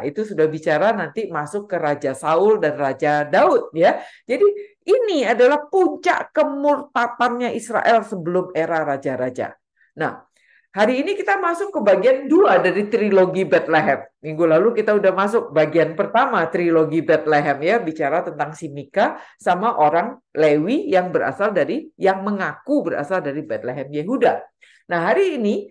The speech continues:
kita masuk ke dalam yang bagian kedua dari tiga bagian cerita Bethlehem ini ya. Nah, ini adalah puncak kaan-, Kanaanisasi Israel. Kita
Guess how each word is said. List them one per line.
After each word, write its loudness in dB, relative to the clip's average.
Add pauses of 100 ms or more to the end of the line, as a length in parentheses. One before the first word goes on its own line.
(120)
kita -2
masuk -4
ke 0
dalam 0
yang -2
bagian 0
kedua -2
dari -6
tiga -2
bagian -2 (160)
cerita -6
Bethlehem -6
ini -8
ya. 0 (540)
Nah, 0
ini 2
adalah 2
puncak -2
kaan-, 0
Kanaanisasi 0
Israel. 2
Kita -2